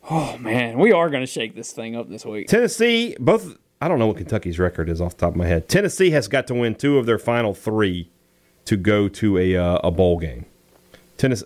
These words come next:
Speaker 2: Kentucky is, I was like, Kentucky is four and four, and Tennessee is four and five.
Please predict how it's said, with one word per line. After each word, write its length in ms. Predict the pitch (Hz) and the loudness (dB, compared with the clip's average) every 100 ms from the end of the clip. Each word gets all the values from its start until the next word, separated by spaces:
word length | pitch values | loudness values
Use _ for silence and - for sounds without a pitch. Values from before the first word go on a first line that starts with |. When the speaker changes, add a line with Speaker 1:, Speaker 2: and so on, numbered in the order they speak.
| _ - | _ -2
Speaker 2:
Kentucky 380 | 127 160 151 | 0 0 0
is, 100 | 120 | -2
I 60 | 117 | -2
was 100 | 104 | -6
like, 80 | 92 | -6
Kentucky 260 | - 190 | -4 -2
is 100 | 135 | -2
four 280 | - 156 214 | 2 2 4
and 80 | 214 | 2
four, 340 | 131 110 135 - _ _ _ _ _ _ _ _ | 4 4 2 -4 _ _ _ _ _ _ _ _
and 240 | 110 110 107 | 0 0 0
Tennessee 560 | 143 135 - 175 156 123 | 0 0 2 2 4 2
is 1040 | 117 110 107 104 104 101 107 110 107 - _ _ - | 2 4 4 4 2 4 4 4 -2 -10 _ _ 0
four 260 | 151 139 | 4 4
and 100 | 107 | 2
five. 600 | - 127 85 - - - | 0 0 0 -8 -20 -20